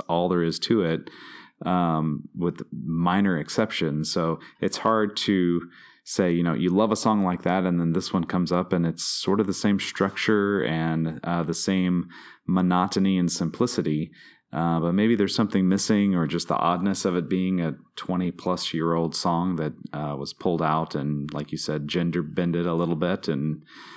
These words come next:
thrown on an album, um, that was kind of a collection of tracks, not a conceptual thing, and has this outsider in Joshua Welton stepping in to add his touches to it too. Um, it makes it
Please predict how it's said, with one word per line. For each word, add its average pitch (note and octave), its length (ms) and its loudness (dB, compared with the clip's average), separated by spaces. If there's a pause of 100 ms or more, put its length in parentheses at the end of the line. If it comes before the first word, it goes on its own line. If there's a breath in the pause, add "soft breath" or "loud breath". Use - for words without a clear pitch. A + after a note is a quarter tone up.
(100)
thrown G2 240 2
on E2+ 140 2
an E2 80 0
album, E2+ 680 0
um, D2+ 580 -2 (300 loud breath)
that F2+ 120 2
was E2+ 140 0
kind A2 180 2
of D#2+ 60 -2
a E2+ 60 -2
collection F2 540 -2
of - 80 -6
tracks, E2+ 540 0
not D#2 160 0
a D#2+ 60 -2
conceptual D#2+ 680 -2
thing, D#2 520 -4
and F2+ 180 0
has F2+ 300 0
this E2+ 320 -2 (120)
outsider E2+ 680 0 (160)
in F2 160 -4
Joshua D#2+ 420 -2
Welton D#2 400 -2
stepping E2 400 -2
in D#2+ 220 -2
to D2+ 100 -4
add D#2 220 -2
his C#3+ 220 0
touches E2+ 380 -2
to F2 160 -2
it D2 120 -4
too. D#2+ 420 0 (540 loud breath)
Um, F2+ 360 0
it A2+ 140 0
makes C3+ 300 0
it D#3+ 100 2